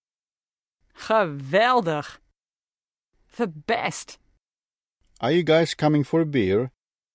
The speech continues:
Speaker 2: Gaan jullie mee een biertje drinken?
Speaker 1: Oké, laten we gaan. Cool, let's go. Nee,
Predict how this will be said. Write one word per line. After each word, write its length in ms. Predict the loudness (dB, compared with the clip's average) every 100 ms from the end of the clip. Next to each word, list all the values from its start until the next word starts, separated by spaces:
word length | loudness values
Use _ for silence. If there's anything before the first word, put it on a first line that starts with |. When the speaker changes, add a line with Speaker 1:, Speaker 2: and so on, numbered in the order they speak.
| _ _ _ _ _
Speaker 2:
Gaan 120 | 0
jullie 160 | 2 4
mee 200 | 4 2
een 80 | 2
biertje 320 | 0 -2 -2
drinken? 500 | 0 0 0 0 -2 _ _ _ _ _ _ _ _ _ _ _ 0
Speaker 1:
Oké, 560 | 2 2 0 -4 -8 _ _ _ _ _ _ _
laten 320 | -2 -2 -2
we 60 | -6
gaan. 420 | -4 -6 -8 -14 _ _ _ _ _ _ _ _ -8
Cool, 360 | -2 0 -2 _ -8
let's 220 | -6 -4
go. 340 | -2 -2 -2 -10 _ _ _ _ _ _ _ _ _ _ _ _ _ _
Nee, 400 | -2 2 2 0